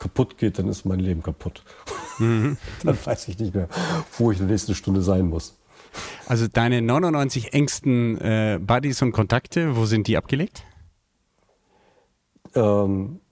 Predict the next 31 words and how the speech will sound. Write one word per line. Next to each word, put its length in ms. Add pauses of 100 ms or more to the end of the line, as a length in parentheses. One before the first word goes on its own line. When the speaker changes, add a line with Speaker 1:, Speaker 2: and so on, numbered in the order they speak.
Speaker 1:
du 80
meinst 200
jetzt 140
adressmäßig 800
oder? 340
Speaker 2:
Ja, 280
adressmäßig. 680
Also 180
wenn 120
du, 80
Speaker 1:
Ja. 200
Speaker 2:
wenn 120
du 80
denen 160
jetzt 220
eine 400
Geburtstagskarte 580
schicken 260
willst 240
oder 180
Weihnachtsgruß 720
oder, 480
äh, 20 (400)
mal 200
Speaker 1:
Ja. 60
Speaker 2:
Blumenstrauß 420
nach 120
Hause 400
oder 140
so, 100
Speaker 1:
Ja. 220